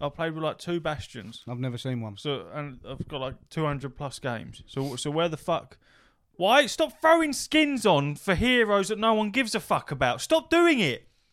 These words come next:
Speaker 1: Do it for the one. Where's the Genji skins? Every, every fucker's playing Genji.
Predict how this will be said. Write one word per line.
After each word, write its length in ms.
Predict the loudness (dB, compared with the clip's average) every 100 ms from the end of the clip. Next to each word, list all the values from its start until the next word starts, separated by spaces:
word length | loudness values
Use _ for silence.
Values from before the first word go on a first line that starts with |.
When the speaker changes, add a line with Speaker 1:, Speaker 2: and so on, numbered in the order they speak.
| _ _
Speaker 1:
Do 120 | -2 0
it 120 | 0
for 140 | -2
the 80 | -2
one. 280 | 2 2 2 -8 _
Where's 280 | 2 2 2
the 100 | -4
Genji 580 | 2 2 2 -4 -4 -4
skins? 680 | -6 -2 -2 -2 -8 -14 _ _ _ 0
Every, 460 | 0 0 -4 0
every 340 | 0 0 -2 -4
fucker's 520 | 0 0 0 -6 -8
playing 480 | -2 0 0 -4 -2
Genji. 580 | -2 0 -4 -4 -6